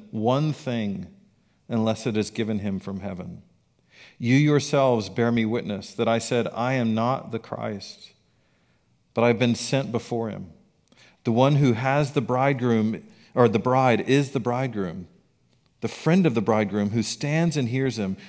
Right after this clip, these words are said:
rejoices greatly at the bridegroom's voice. Therefore, this joy of mine is now complete. He must increase, but I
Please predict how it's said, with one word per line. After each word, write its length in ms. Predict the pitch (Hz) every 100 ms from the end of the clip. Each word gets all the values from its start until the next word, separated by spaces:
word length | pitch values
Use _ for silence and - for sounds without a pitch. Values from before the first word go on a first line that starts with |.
| -
rejoices 720 | 123 120 127 156 175 156 110
greatly 640 | - 120 135 160 - 131 117
at 100 | 113
the 60 |
bridegroom's 760 | 101 110 127 127 113 117 107 -
voice. 640 | 98 101 95 - - - _ _ _ _ _ _ _ _ _ _
Therefore, 380 | 135 151 - 131
this 220 | 123 120
joy 400 | - 127 135 147
of 120 | 135
mine 400 | 117 120 120 120
is 200 | 120 104
now 320 | 110 107 113 110
complete. 600 | - 101 - 101 95 95 - _ _ _ _ _ _ _ _ _
He 200 | - 123
must 300 | 120 110 92
increase, 720 | 107 104 - 95 90 - - _ _ _ _ _
but 160 | 92 101
I 540 | 101 104 101 92 92